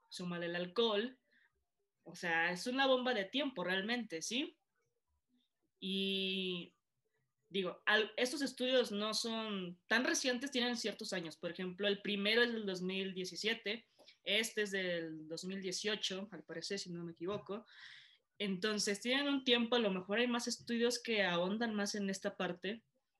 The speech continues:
pero lo interesante, te digo, aquí es que, ¿qué tan cierto es eso de que cambia tu personalidad?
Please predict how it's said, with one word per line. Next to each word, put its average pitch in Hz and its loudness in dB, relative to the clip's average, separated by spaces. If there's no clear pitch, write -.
pero 190 6
lo 190 2
interesante, 208 0
te 254 2
digo, 226 4
aquí 233 0
es 233 -2
que, 214 0
¿qué 262 6
tan 277 4
cierto 262 2
es 262 2
eso 254 4
de 214 4
que 185 -6
cambia 202 -2
tu 214 -8
personalidad? 175 -2